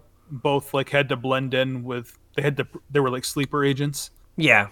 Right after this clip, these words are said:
Speaker 1: So they had to pretend to be, like, not Phyrexian. But, like, all of the ones that got completed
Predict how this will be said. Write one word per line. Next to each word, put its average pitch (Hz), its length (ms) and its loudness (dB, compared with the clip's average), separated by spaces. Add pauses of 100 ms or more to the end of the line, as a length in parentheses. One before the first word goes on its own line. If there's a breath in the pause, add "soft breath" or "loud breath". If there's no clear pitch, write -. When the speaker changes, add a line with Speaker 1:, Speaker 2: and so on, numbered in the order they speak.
(100)
Speaker 1:
So - 140 -2
they 143 120 2
had 139 180 2
to 131 80 -2
pretend 131 440 -4
to 120 60 -4
be, 127 220 -2
like, 117 220 -4
not 120 260 -4
Phyrexian. 135 600 -4 (460 soft breath)
But, 143 180 0
like, 135 240 4 (180)
all 143 380 10
of 139 140 4
the 139 120 6
ones 139 440 4
that 135 100 -2
got 135 240 0
completed 135 680 -2